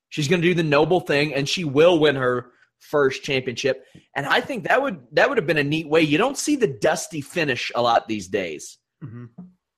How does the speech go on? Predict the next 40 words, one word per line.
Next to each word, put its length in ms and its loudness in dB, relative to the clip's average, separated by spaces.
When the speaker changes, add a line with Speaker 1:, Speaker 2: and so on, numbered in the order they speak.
Speaker 1:
And 400 0
how 260 2
ironic 440 4
would 100 0
it 140 -4
be 180 2
for 360 -4
these 380 0
girls 500 2
to 100 -8
be 140 2
involved 460 0
in 60 -2
a 80 0
dusty 380 -4
finish 540 -6
with 120 -10
how 180 0
instrumental 460 -6
he 160 -8
was 300 -2
to 100 -20
their 160 -4
career? 480 -8
What 140 6
did 140 0
you 80 4
think 260 -2
of 60 -4
the 80 0
Stephanie 340 0
McMahon-Bayley 800 0
interaction 480 -2
before 180 -8
we 60 -4
get 120 -6
to 60 -10
Charlotte 380 -4
and 80 -14
Sasha? 480 -8